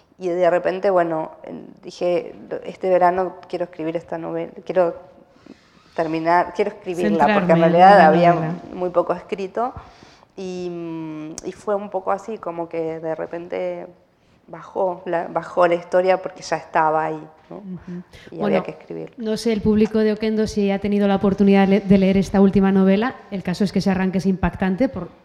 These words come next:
Speaker 2: precisamente lo que tú comentas, ¿no? El disparo, bueno, los tres disparos, no quiero decir tampoco
Speaker 1: <laughs>
Speaker 2: mucho, pero el caso es que ese animal, la raya, eh, eh,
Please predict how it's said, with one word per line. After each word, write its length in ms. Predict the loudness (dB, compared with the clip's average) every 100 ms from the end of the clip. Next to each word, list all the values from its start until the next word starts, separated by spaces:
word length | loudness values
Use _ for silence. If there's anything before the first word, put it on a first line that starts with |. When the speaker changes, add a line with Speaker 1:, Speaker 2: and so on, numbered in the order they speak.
| _ _
Speaker 2:
precisamente 480 | -12 -10 -6 -6 -4
lo 100 | -4
que 100 | -6
tú 120 | -8
comentas, 500 | -4 -2 -2 -2 -4
¿no? 160 | -2 0
El 100 | 0
disparo, 420 | -4 -6 -6 -4
bueno, 160 | -2 -4
los 140 | -6
tres 180 | -8 -10
disparos, 540 | -10 -8 -8 -8 -10 -12
no 260 | -10 -10 -10
quiero 160 | -8
decir 180 | -8 -8
tampoco 300 | -6 -4 -4
Speaker 1:
<laughs> 60 | -2
Speaker 2:
mucho, 280 | -2 -2 -4 -16 -14 2
pero 100 | 4
el 60 |
caso 180 | 4 0
es 80 | -2
que 100 | -2
ese 120 | -2
animal, 460 | 0 2 2 2 0
la 140 | 0
raya, 380 | 2 2 2 0 -6 -20 -12
eh, 280 | 0 2 2
eh, 880 | 0 -2 0 -2 -4 -12 -18 -20 -20